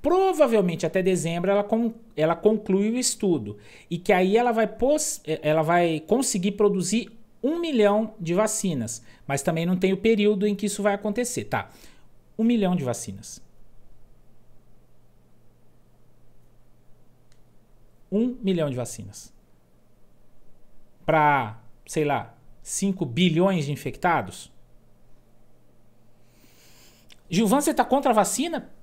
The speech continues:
Pelo amor de Deus, não. Mas o que eu quero que você entenda é que só existe uma solução a, n-, no momento atual pra esse vírus: isolamento social.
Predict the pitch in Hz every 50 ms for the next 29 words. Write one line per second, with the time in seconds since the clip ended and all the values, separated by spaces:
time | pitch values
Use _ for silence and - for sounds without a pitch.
0 | - - - - - - 170 190 247 294 311 285 185 185 214 247 269 294 302 285
1 | 196 202 247 330 339 339 254 214 226 285 339 330 - - - - - - - -
2 | - - _ _ - 170 190 220 226 220 226 233 254 247 - 262 269 269 269 233
3 | 220 220 - - 220 190 185 185 214 220 208 208 208 - - 220 208 202 170 180
4 | 220 254 254 - - 220 226 254 247 233 - - 226 208 202 202 - - - 196
5 | 202 202 196 - - - - - - - - - - 175 175 - - 185 185 196
6 | 220 226 196 208 208 - 226 233 220 208 220 254 254 226 214 185 185 - 180 151
7 | 135 131 127 131 139 139 135 - - 135 131 131 120 110 104 - - - - _
8 | - 185 180 185 208 202 202 202 190 185 185 202 208 - - - - 202 196 -
9 | - - 208 196 196 220 247 220 127 101 -